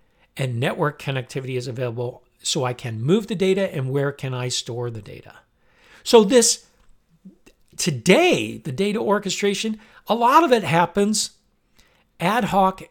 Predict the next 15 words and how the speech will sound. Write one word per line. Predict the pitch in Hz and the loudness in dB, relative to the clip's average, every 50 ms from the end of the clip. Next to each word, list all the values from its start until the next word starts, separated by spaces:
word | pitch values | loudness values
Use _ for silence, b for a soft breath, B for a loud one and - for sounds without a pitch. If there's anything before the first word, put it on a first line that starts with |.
| _ - | _ -4
and | 151 147 151 147 147 143 127 | -2 -2 -2 -2 -4 -4 -4
manually, | 127 127 123 123 123 120 113 101 - - - - - - - - - - - - - | -4 -4 -4 -4 -6 -6 -8 -10 -12 -16 -20 -20 -20 -20 -20 -20 -20 -20 -20 -20 -14
which | _ 202 208 208 | _ -6 -6 -4
is | 214 196 170 | -4 -2 -2
a | 175 | -2
nightmare | 160 160 156 160 170 220 247 294 277 196 - - 87 - - _ _ _ _ _ _ _ _ _ _ _ | -2 -2 -2 -2 -2 -2 -2 -2 -2 -4 -6 -10 -18 -20 -20 _ _ _ _ _ _ _ _ _ _ _
when | - 170 165 160 | 0 2 2 2
you're | 160 156 | 2 -2
trying | - - - 202 196 196 196 | -4 -4 -2 0 0 0 0
to | 165 170 | 0 -2
deploy | 156 160 - - - 170 165 160 156 151 147 139 B B B B B | -4 -6 -8 -6 -2 2 2 4 4 2 0 -2 B B B B B
new | B 147 175 185 165 | B 2 4 4 4
applications | 156 151 - - 135 - - 139 123 - 131 123 117 | 2 -2 -4 -6 -12 -6 -6 -6 -6 -4 -8 -10 -10
quickly. | - - - 139 127 - - - - 127 | -12 -10 -10 -10 -10 -10 -12 -18 -14 -4
So | - - - 208 170 127 - | 0 4 6 8 6 6 4